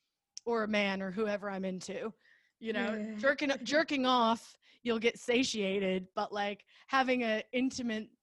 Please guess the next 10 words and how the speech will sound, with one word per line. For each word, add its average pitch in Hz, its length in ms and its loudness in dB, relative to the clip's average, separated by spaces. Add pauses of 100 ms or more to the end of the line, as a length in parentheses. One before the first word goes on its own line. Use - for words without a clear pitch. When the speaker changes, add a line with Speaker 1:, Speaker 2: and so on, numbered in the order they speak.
Speaker 1:
loving 226 800 2
or, 294 280 -4 (100)
or 262 420 2
not 240 260 -2
loving, 208 360 0
but 208 160 -6
just 208 220 -8
very 214 240 -2
raunchy, 208 540 -2
kinky, 202 560 -4